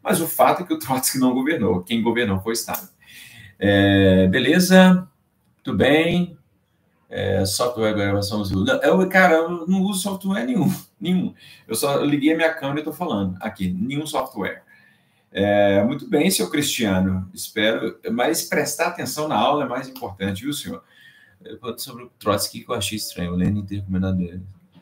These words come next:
por meio de três por muito tempo. Sim, é, a, a discussão, sim.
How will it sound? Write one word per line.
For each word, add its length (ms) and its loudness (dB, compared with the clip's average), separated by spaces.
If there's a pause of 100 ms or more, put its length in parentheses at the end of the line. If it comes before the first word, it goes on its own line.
(220)
por 80 -10
meio 160 0
de 120 -4
três 260 -4
por 180 -6
muito 240 -4
tempo. 180 0
Sim, 600 2
é, 380 0
a, 400 2
a 20 2
discussão, 720 -4
sim. 460 -2